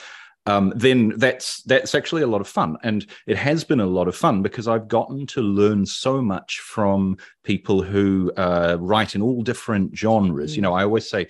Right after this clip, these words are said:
Speaker 1: "I'm not an ex-, I'm barely an expert in my own genre, let alone anybody else's." And what we've,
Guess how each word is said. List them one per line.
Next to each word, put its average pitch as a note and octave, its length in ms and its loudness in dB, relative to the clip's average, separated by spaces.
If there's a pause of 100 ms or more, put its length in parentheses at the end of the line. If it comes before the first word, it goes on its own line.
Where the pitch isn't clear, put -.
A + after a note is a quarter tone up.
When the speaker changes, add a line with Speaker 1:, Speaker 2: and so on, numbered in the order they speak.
(280)
Speaker 1:
"I'm A#2 160 2
not C3+ 160 4
an G2 80 4
ex-, - 280 -4
I'm G2+ 120 0
barely B2 280 4
an G2 80 0
expert F2+ 360 -8
in E2 80 -6
my D#2+ 180 -2
own F#2+ 220 0
genre, D2+ 400 -4
let F2 320 -4
alone E2 480 -2
anybody D#2+ 520 -4
else's." A2 460 -6 (320)
And F#2+ 280 0
what A2 280 2
we've, G2+ 560 -2